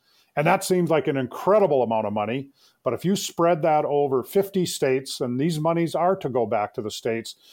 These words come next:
to address the state-specific needs, that's incredible.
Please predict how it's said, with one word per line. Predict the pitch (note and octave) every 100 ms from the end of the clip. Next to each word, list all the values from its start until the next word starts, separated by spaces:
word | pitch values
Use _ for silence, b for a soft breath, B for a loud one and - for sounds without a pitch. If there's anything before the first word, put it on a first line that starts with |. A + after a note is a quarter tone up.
| b b
to | - E3
address | A#2+ B2+ C#3+ C#3+ -
the | B2+
state-specific | - - F#3 F#3+ F#3+ - D#3+ - - E3 E3+ D3+ -
needs, | C3 C#3 A#2 G#2+ G#2 - - _ _ _ _ _ _ -
that's | C#3 E3+ F3+
incredible. | D3+ - C#3+ A#2+ F#2